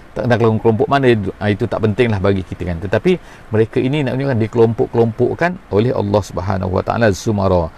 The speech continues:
Hatta iza ja'uha wa futihat abwabuha. Sehingga apabila mereka mendatanginya, mendatangi syurga tu, ha, ilal jannah tu, ja'uha wa futihat abwabuha, lalu dibuka pintunya.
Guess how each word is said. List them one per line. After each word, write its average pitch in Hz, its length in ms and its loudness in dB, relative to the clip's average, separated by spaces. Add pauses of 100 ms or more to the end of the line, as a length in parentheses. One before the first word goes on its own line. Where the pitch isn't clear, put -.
(300)
Hatta - 640 0
iza 110 320 4
ja'uha 165 800 6 (320)
wa 110 160 0 (160)
futihat - 800 0
abwabuha. 90 640 0 (240)
Sehingga 127 560 2
apabila 120 720 2
mereka 113 400 2
mendatanginya, 101 1200 2 (400)
mendatangi 113 480 0
syurga 131 320 4
tu, 147 160 4 (400)
ha, 101 320 2 (160)
ilal 107 160 4
jannah 135 400 0
tu, 147 160 4 (400)
ja'uha 160 680 4 (520)
wa 139 160 6
futihat 160 640 0
abwabuha, 87 640 0 (320)
lalu 135 320 4
dibuka 120 720 2
pintunya. 87 560 -4